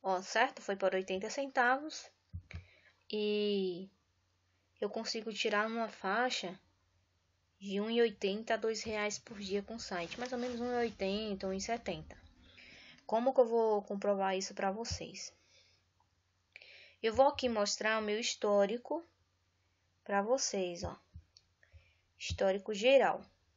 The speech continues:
Como vocês podem ver, eu vou vir aqui no dia que eu comprei, pronto, eu vou vir bem pra cá, ó.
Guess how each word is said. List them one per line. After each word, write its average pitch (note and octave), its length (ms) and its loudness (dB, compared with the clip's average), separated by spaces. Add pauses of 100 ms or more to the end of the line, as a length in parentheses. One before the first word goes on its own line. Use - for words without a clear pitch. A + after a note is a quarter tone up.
(4000)
Como C4+ 240 2
vocês B3+ 340 4
podem G3 320 2
ver, G#3+ 360 4
eu G3+ 60 2
vou G3+ 160 0
vir G3+ 160 -2
aqui G3 200 -6
no G#3 120 -2
dia G3+ 220 -2
que A#3 80 0
eu A3 60 0
comprei, G3+ 440 -2
pronto, F#3 320 -4
eu F#3+ 60 -4
vou G#3 120 0
vir A3+ 220 -2
bem B3+ 140 0
pra F#4+ 180 4
cá, F#3+ 300 0
ó. F#3+ 40 -14